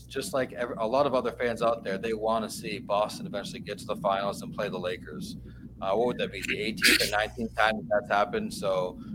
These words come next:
uh, it would be amazing to see, you know, first time we've seen that in,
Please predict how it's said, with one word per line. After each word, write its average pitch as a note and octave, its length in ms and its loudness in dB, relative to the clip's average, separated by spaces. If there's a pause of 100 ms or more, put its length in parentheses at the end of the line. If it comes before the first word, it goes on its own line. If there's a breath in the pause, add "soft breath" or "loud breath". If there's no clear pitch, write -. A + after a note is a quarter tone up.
(120)
uh, G2+ 200 0
it B2+ 40 -2
would C#3+ 120 2
be C#3 140 2
amazing B2+ 420 0
to A#2+ 120 -4
see, A#2+ 560 -2
you A2 60 -10
know, G#2+ 140 2
first A#2+ 260 -2
time B2 220 2
we've A#2+ 140 -4
seen B2 240 -2
that A2+ 280 2
in, G#2 340 -4